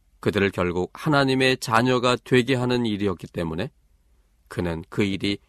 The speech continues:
매우 기뻤습니다. 비록 지금은 죄수로서 감옥에 묶여져 있었지만, 감옥에 있는 간수를 구원할 수 있었고,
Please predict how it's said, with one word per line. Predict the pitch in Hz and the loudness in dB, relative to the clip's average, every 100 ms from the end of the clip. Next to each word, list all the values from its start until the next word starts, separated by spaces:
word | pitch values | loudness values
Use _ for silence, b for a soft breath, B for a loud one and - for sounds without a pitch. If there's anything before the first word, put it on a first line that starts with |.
| _ _ | _ _
매우 | 90 82 80 80 - | -2 -2 -2 -6 -12
기뻤습니다. | - - 98 95 117 98 101 - _ _ _ _ _ _ _ _ _ _ _ _ _ _ _ _ _ _ | -14 -8 -6 -4 -4 -6 -8 -16 _ _ _ _ _ _ _ _ _ _ _ _ _ _ _ _ _ _
비록 | - 117 113 | 2 2 2
지금은 | - 104 110 110 107 - _ _ _ _ _ _ _ _ _ _ | 0 0 0 0 -2 -8 _ _ _ _ _ _ _ _ _ _
죄수로서 | - 127 127 139 131 151 | 4 6 6 2 4 2
감옥에 | 147 120 139 147 147 151 | 0 2 4 4 4 2
묶여져 | 139 - 175 160 | 0 2 2 4
있었지만, | 147 - 110 - 90 78 _ _ _ _ _ _ _ _ _ _ _ _ _ _ _ | 2 0 -4 -2 -6 -6 _ _ _ _ _ _ _ _ _ _ _ _ _ _ _
감옥에 | - 113 110 110 107 | 2 4 4 4 2
있는 | 104 101 101 95 | 2 0 -2 -4
간수를 | - 92 98 - 92 92 | -4 -2 -2 -2 -2 -2
구원할 | - 123 123 131 127 | -2 2 2 4 0
수 | - | 0
있었고, | 123 - 87 - | -4 -4 -10 -12